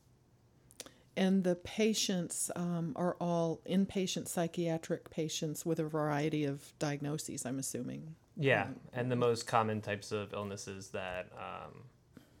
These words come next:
Speaker 2: that the patients had in this, uh, project were, um, depression and, and, and psychotic spectrum illnesses.
Speaker 1: All right. Let me remind listeners, this is Upstate's HealthLink on Air.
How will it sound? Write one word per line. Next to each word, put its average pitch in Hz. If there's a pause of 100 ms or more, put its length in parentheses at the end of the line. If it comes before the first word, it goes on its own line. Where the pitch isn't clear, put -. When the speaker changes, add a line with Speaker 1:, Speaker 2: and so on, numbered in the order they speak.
(640)
Speaker 2:
that 110
the 110
patients 107
had 101
in 101
this, -
uh, 107
project 98
were, 92 (280)
um, 98 (500)
depression 110
and, 92
and, 101 (100)
and 110
psychotic 95
spectrum 101
illnesses. - (800)
Speaker 1:
All 277
right. 165 (500)
Let 247
me 262
remind 202
listeners, 196
this 180
is 180
Upstate's 170
HealthLink 247
on 220
Air. 185